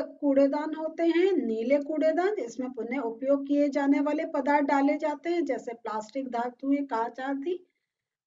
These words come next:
हरे कूड़ेदान, इसमें पादप अथवा जंतु अवशिष्टों को एकत्रित किया जाता है।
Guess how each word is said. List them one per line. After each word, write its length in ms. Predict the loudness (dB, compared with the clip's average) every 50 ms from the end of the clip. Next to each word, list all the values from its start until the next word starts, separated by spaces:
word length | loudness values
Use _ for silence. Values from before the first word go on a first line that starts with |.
| _ 0
हरे 240 | 2 4 4 2
कूड़ेदान, 580 | 2 2 2 2 2 2 2 4 4 4 4 4
इसमें 340 | 2 0 0 0 0 0 2
पादप 460 | 2 2 2 2 4 2 2 2 2
अथवा 300 | -2 -4 -4 -2 -2 -2
जंतु 380 | 0 0 -2 -4 -4 -4 0 0
अवशिष्टों 580 | 0 0 0 0 0 0 0 0 0 0 0 2
को 100 | 2 2
एकत्रित 580 | 0 0 -2 -4 -6 -6 -4 -4 -4 -4 -4 -2
किया 160 | -2 0 0
जाता 360 | 0 -2 -4 -4 -4 -4 -4
है। 280 | -2 -2 -2 -4 -4 -8